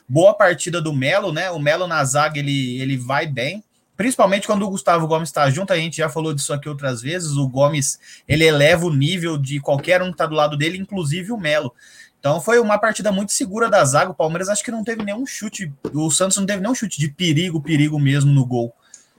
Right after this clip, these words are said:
Então acho que foi, foi, foi um jogo bom, a gente já, já previu uma vitória, né?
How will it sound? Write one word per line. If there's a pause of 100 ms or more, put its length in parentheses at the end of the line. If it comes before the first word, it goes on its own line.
(120)
Então
acho
que
foi, (560)
foi,
foi
um
jogo
bom,
a
gente
já,
já
previu
uma
vitória,
né?